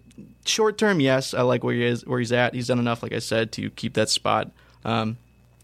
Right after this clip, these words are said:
but I think Zeller is gonna eventually, you know, he's coming off a bruised knee, um, uh, in the preseason.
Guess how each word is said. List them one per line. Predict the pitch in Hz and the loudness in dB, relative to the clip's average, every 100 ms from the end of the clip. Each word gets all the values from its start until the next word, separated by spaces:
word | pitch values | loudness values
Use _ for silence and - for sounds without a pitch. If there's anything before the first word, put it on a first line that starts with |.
| _ 147 | _ -2
but | 139 | 2
I | |
think | 147 117 | 4 2
Zeller | 117 117 117 | 4 4 4
is | 110 | 2
gonna | 117 117 | 2 2
eventually, | 113 110 113 - 113 | 0 -2 -2 -2 -2
you | 117 | -2
know, | |
he's | 113 | -2
coming | 120 120 | -2 -2
off | 113 - | -2 -4
a | |
bruised | 110 120 117 110 113 | -2 0 2 0 0
knee, | 117 120 117 117 - - - - | 2 4 4 0 -6 -20 -20 -6
um, | 113 110 107 120 - _ _ _ _ _ - | 0 2 0 -2 -8 _ _ _ _ _ -16
uh, | - - | -10 -8
in | - - - 120 | -6 -6 -2 -4
the | |
preseason. | - 131 117 120 117 110 110 | 0 0 2 0 -2 -2 -4